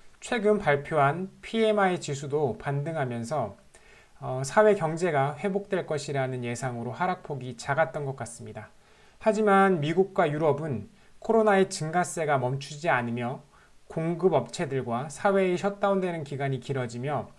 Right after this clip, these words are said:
피해받는 정도 역시 길어질 것이라는 예상에 하락폭이 컸던 것 같습니다.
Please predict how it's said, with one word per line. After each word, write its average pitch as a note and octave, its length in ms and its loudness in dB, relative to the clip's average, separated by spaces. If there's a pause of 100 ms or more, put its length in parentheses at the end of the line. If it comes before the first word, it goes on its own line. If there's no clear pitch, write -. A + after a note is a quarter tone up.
(360)
피해받는 G3 640 6
정도 D3 320 -2
역시 C#3 560 -2
길어질 D3 420 -2
것이라는 C3+ 540 -4
예상에 A#2+ 560 -4 (240)
하락폭이 F#3 540 -2
컸던 - 340 -6
것 D3+ 80 -2
같습니다. G#2 500 -10